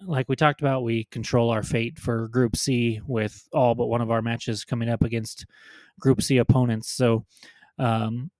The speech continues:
hoping to see them bounce back again Saturday. Uh, remember, you can catch that match on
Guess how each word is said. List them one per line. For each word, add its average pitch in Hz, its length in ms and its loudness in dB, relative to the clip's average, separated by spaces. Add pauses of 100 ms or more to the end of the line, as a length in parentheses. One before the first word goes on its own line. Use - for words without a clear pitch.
(160)
hoping 135 300 6
to 120 80 -4
see 147 140 0
them 131 160 0
bounce 131 200 0
back 131 280 -4
again 127 260 -2
Saturday. 131 640 2 (420)
Uh, 117 440 -2
remember, 139 360 4
you 123 140 2
can 117 100 -6
catch - 300 -2
that 127 200 0
match 120 380 -2
on 123 400 0